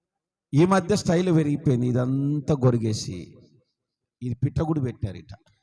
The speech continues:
కటింగ్. అంత పోయింది, పైన పిట్టగుడి పెట్టినారు. అంత పైన షేప్.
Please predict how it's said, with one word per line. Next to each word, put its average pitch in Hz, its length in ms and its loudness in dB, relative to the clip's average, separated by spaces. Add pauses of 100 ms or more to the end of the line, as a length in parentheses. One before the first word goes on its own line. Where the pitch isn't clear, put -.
(840)
కటింగ్. 127 460 -6 (1300)
అంత 202 380 2
పోయింది, 226 520 4 (140)
పైన 214 220 6
పిట్టగుడి 214 500 4
పెట్టినారు. 135 580 0 (2500)
అంత 147 220 0
పైన 165 360 0
షేప్. 147 380 0